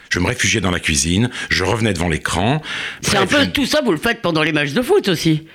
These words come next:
Speaker 1: Oui, mais là,
Speaker 2: <laughs>
Speaker 1: là, j'étais beaucoup plus nerveux, je ne tenais pas en place, car je ne pouvais pas supporter leur morgue et leur partialité. Emmanuel Macron, disait-il en se léchant les babines,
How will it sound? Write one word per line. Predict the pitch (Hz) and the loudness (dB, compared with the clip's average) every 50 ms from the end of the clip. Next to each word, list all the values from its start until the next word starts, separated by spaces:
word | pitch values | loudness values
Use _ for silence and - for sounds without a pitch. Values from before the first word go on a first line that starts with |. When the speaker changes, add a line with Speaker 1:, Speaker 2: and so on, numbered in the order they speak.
| - - | -6 0
Speaker 1:
Oui, | 139 131 147 175 175 151 131 | 2 4 4 4 2 2 2
mais | 120 240 214 | 2 4 4
là, | 220 185 175 180 285 269 - | 4 4 4 4 4 2 2
Speaker 2:
<laughs> | - - 330 - 151 | 2 0 0 0 2
Speaker 1:
là, | 160 330 | 0 0
j'étais | - 135 139 123 - 151 | 0 0 -2 -2 -2 -2
beaucoup | 131 135 147 - 151 | -2 0 0 0 0
plus | - - 143 | 0 2 2
nerveux, | 202 202 - - - 156 175 | 2 0 0 0 0 2 2
je | 165 139 127 | 2 2 0
ne | 110 | 0
tenais | - 143 139 127 | 0 0 0 0
pas | 131 - 131 110 117 | 0 -2 -4 -2 -2
en | 101 87 | -4 -2
place, | - - 98 98 120 147 160 - - - - - - - - - - - - - | -2 -2 -2 -2 -2 -2 0 0 0 0 0 -2 -2 -2 -4 -4 -6 -6 -6 -4
car | - 143 123 107 | -4 -2 -2 0
je | - 113 | 0 0
ne | 98 95 | 0 0
pouvais | 98 - 196 185 156 123 | 2 2 2 2 2 0
pas | - 131 110 | -2 -2 -2
supporter | - - - 156 156 - 104 - - - - - 107 110 131 156 170 151 - - - - - - - | 0 0 -2 -2 -2 -4 -4 -4 -6 -6 -4 -2 0 0 0 0 -2 -2 -4 -10 -14 -12 -8 -2 -2
leur | 101 95 80 76 | -2 0 0 0
morgue | 104 104 107 117 135 143 147 160 156 147 147 120 - - - _ _ _ _ _ _ - | 2 2 2 2 2 2 0 0 0 -2 -4 -6 -8 -14 -20 _ _ _ _ _ _ -4
et | 120 | -2
leur | 117 131 135 | -2 -2 -2
partialité. | - 120 95 - - 113 92 85 76 - - - 80 69 - _ - - - _ _ _ - | -4 -4 -4 -2 -2 -2 -2 -2 -4 -4 -4 -4 -4 -6 -12 _ -20 -20 -20 _ _ _ -4
Emmanuel | 156 175 175 156 139 131 117 113 113 110 98 92 92 | -2 0 0 0 0 0 0 0 0 0 2 0 0
Macron, | 90 82 82 - - - - - 113 139 170 180 196 - - - - - - - | 0 -2 -4 -6 -8 -6 -2 0 0 0 0 0 -4 -8 -14 -18 -16 -16 -14 -8
disait-il | - 87 92 87 - 92 73 - - - 143 - 156 | -4 -2 0 2 0 0 -2 -2 -2 -2 0 0 0
en | 104 - | 0 -2
se | - - 95 | -2 0 0
léchant | 95 - - 92 | -2 -2 -2 -2
les | 87 78 | -4 -4
babines, | 73 80 78 69 87 98 117 147 160 151 | -4 -4 -4 -2 -2 0 0 0 0 -2